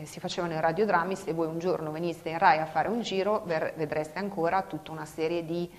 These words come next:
eh, attrezzi che venivano usati dai rumoristi per fare la finestra, i passi.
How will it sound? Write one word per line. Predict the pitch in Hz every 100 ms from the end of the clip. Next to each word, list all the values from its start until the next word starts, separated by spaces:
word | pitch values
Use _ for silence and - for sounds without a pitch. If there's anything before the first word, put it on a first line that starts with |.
| - -
eh, | -
attrezzi | 156 - - 180 156 156 220
che | 156
venivano | 151 156 156
usati | 160 180 160 151
dai | 151
rumoristi | 151 170 214 151 165 - 214
per | 147
fare | - 151 156 151
la | 143
finestra, | 143 190 190 175 165 - 160 156
i | 156
passi. | 156 185 156 160 - 156 151 156